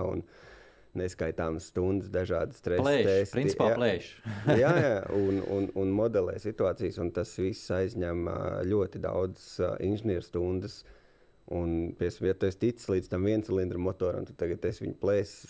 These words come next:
Speaker 1: tur, nezinu, trīs mēnešus, un tagad tu saproti, nu, tur ir kaut kāda fundamentāla kļūda. Tātad
Speaker 2: Sāc
Speaker 1: tas
Speaker 2: no jauna.
Speaker 1: tu sāc no nulles, vai tu sāc no, nu, no nulles plus viens, jā, bet tu neesi ne tuvu galā, un
Speaker 2: Jā,
Speaker 1: tas
Speaker 2: starp citu, šajā sakarā, kad tu tā stāstīji, es, ā,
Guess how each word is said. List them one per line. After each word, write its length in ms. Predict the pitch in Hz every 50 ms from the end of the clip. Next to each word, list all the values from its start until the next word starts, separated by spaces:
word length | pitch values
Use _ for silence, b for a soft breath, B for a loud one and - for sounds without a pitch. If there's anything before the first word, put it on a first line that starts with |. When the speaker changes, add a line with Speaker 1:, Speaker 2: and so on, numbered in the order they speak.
| - - -
Speaker 1:
tur, 240 | - - 90 90 -
nezinu, 380 | 90 92 87 95 95 92 - -
trīs 260 | - 101 95 92 -
mēnešus, 440 | 101 87 87 95 104 98 95 - - 90
un 60 | 87
tagad 200 | 87 85 87 -
tu 80 | 95
saproti, 360 | - 95 92 90 82 - - 95
nu, 100 | 95 90
tur 220 | - 95 95 90
ir 80 | 85 -
kaut 220 | - 92 95 -
kāda 340 | 87 85 80 90 90 - 98 - 50 50 50 50 50 - - - _ _ _ _ _ _ _ _ -
fundamentāla 720 | - 95 98 101 101 95 87 85 78 - - - - -
kļūda. 300 | - 90 90 80 - -
Tātad 320 | - 82 - - 90 - -
Speaker 2:
Sāc 100 | - 90
Speaker 1:
tas 180 | 90 87 95
Speaker 2:
no 80 | 95 98
jauna. 280 | 113 110 90 85 85 - - -
Speaker 1:
tu 120 | - 92 87
sāc 240 | 95 90 92 - -
no 120 | 113 110
nulles, 400 | 120 131 143 160 165 151 123 -
vai 120 | - 98 98
tu 100 | - -
sāc 320 | - 95 90 90 - -
no, 180 | - 95 90 90 87 87 92 90 92 87
nu, 240 | 90 95 95 98 95 92 -
no 180 | - 95 101 101
nulles 320 | 101 107 107 110 113 113 -
plus 240 | - 104 98 -
viens, 280 | 127 135 123 101 95 -
jā, 120 | - 90
bet 180 | 90 95 92 -
tu 80 | - 101
neesi 640 | 104 107 104 95 90 - - - 92 92 90 92 92
ne 200 | 104 107 92 -
tuvu 420 | - 98 101 95 92 - - - -
galā, 300 | - - 120 - - - -
un 120 | - - B B B B B B B B B B
Speaker 2:
Jā, 160 | B B 135
Speaker 1:
tas 80 | 120 -
Speaker 2:
starp 100 | 123 107
citu, 160 | 135 120 -
šajā 140 | 143 127 113
sakarā, 360 | - - 143 147 - 131 117 107 107
kad 160 | - 123 113
tu 100 | - 113
tā 180 | - 113 110 104
stāstīji, 580 | - - 135 131 113 - - - 113 110 110
es, 120 | 107 - -
ā, 140 | - 110 107